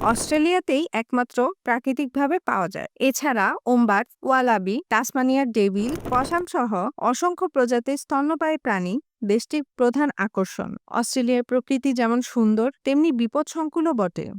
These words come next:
এখানে পৃথিবীর সবচেয়ে বিষধর সাপ, ইংল্যান্ড তাইপান, মারাত্মক বক্স জেলিফিশ, ব্লু রিংড অক্টোপাস ও সিডনি ফানেল ওয়েব স্পাইডারের মতো প্রাণী পাওয়া যায়। তবে অস্ট্রেলিয়ান সরকার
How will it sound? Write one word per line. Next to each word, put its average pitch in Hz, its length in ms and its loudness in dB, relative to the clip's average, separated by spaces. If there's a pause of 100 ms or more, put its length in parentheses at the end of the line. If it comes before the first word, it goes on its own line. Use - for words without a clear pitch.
(180)
এখানে 262 380 0
পৃথিবীর 269 440 -2 (100)
সবচেয়ে 247 460 -2
বিষধর 208 500 0
সাপ, 190 220 -2 (180)
ইংল্যান্ড 269 400 4
তাইপান, 202 460 -2 (240)
মারাত্মক 247 440 0 (160)
বক্স 208 280 2 (160)
জেলিফিশ, 196 560 -4 (280)
ব্লু 240 220 2
রিংড 247 240 2 (160)
অক্টোপাস 320 560 -2 (340)
ও - 20 4 (400)
সিডনি 285 460 0
ফানেল 220 380 2
ওয়েব 196 240 0 (160)
স্পাইডারের 220 640 0
মতো 220 300 0 (180)
প্রাণী 233 400 2
পাওয়া 175 300 2
যায়। 65 160 -6 (140)
তবে 226 220 2 (100)
অস্ট্রেলিয়ান 254 480 0 (120)
সরকার 247 400 0